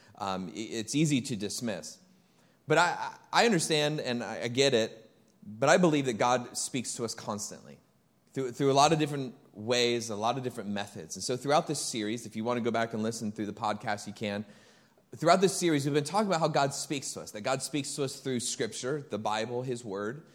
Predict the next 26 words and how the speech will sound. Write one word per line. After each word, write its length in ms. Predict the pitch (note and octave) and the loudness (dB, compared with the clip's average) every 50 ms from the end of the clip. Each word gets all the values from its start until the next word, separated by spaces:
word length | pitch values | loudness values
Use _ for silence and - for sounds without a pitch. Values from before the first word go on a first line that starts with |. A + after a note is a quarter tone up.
| _ _ _ | _ _ _
He 100 | - A2+ | -10 -10
speaks 460 | - - - - - D3+ D3+ - - - | -8 -8 -4 -2 -2 -2 -2 -2 -8 -6
to 120 | D3+ C#3 | -4 -4
us 160 | A#2+ A#2 - | -4 -4 -6
through 520 | - - C3 B2+ B2+ B2 A#2+ A#2 A2+ G#2+ A2+ - - _ _ _ - | -8 -6 -4 -2 -2 0 -2 -2 -4 -6 -10 -14 -20 _ _ _ 2
us 260 | C3+ C#3 C3+ - - | 2 2 2 0 -4
taking 300 | - D#3 C#3+ C#3 C#3+ C3+ | -4 -4 -4 -2 -2 -2
the 80 | B2 A2+ | -2 -4
time 440 | - - C3+ B2+ B2+ B2+ A#2+ A2 G#2 | -4 -6 -4 -4 -2 -2 -2 -2 -2
to 120 | - A#2+ | -4 -4
read 600 | G#2 G2+ G2+ A#2+ B2 B2+ B2 A#2+ A#2+ G#2+ G2+ - - | -4 -2 -2 0 0 2 2 2 0 -2 -4 -6 -8
and 220 | - A2+ G#2+ G#2 G2 | -6 -6 -4 -4 -4
understand 800 | A#2 A#2+ A#2 A#2 A2+ - - - - C3 B2+ B2+ B2 A#2 A2+ | -4 -2 -2 -2 -2 -4 -4 -4 -4 -2 -2 0 0 0 0
what 140 | A2 A2+ G#2+ | -2 -4 -4
he 120 | - B2+ A2+ | -4 -6 -6
was 140 | G2+ G2+ | -4 -4
speaking, 640 | - - - - - C3 B2 - - A2+ G#2+ G#2 G2 | -4 -4 -4 -4 -4 -4 -4 -4 -4 -4 -4 -4 -2
and 100 | G2+ A2 | -2 -2
that 160 | A2 G#2+ - - - - - _ _ | -2 -2 -4 -8 -14 -20 -20 _ _
some 280 | - - - - D#3 D#3 | -6 -2 0 0 2 0
of 60 | D#3 | 0
the 80 | D3+ C#3+ | -2 -2
things 240 | - D#3+ D3 C#3+ C3 | 0 0 0 0 -2
that 80 | B2+ B2 | -4 -4
he 140 | C#3 C3 | -4 -4
said 720 | A#2+ - - - C#3+ C3+ C3 A#2+ A#2 A2 G#2 G#2 F2+ - | -4 -4 -4 -2 0 0 2 2 2 0 0 -4 -8 -12